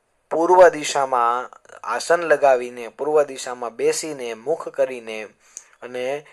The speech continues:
સંધ્યા પ-, સંધ્યોપાસના એટલે કે ઈશ્વરનું સ્મરણ કરીને, સવારની પ્રાતઃ પ્રાર્થના કરીને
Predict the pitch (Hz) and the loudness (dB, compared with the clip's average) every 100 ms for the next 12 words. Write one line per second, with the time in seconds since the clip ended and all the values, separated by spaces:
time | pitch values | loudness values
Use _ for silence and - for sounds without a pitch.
0 | _ _ - 120 120 147 151 165 170 143 | _ _ -16 -16 -6 4 8 6 4 2
1 | 139 107 113 - 127 127 156 147 139 123 | 2 0 -4 -10 -6 4 4 6 4 2
2 | 131 117 107 117 117 117 107 147 147 143 | -4 -8 -8 -8 -10 -8 -6 -2 -2 -2
3 | 131 - 147 170 156 139 131 117 117 127 | -10 -2 2 2 2 0 -2 -8 -12 -4
4 | 135 131 127 123 - 135 143 170 160 160 | 0 0 -2 -8 0 0 2 0 0 0
5 | 135 131 - 123 117 127 123 107 95 | -2 -2 -8 -10 -8 -6 -8 -8 -16